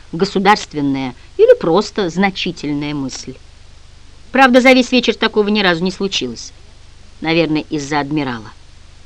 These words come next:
Он трещал без умолку, сыпал рассказами и прибаутками, но неинтересными. Всякая история заканчивалась тем, как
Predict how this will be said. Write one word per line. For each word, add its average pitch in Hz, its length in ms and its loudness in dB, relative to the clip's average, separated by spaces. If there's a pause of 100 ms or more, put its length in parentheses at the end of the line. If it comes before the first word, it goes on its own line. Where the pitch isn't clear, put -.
Он 349 160 2
трещал 294 420 6
без 226 240 4
умолку, 247 500 4
сыпал 196 420 0
рассказами 208 640 2
и 180 60 -2
прибаутками, 262 640 2
но 415 60 -6
неинтересными. 453 840 0 (360)
Всякая 240 340 0
история 311 320 2
заканчивалась 262 640 2
тем, 330 300 0
как 240 180 2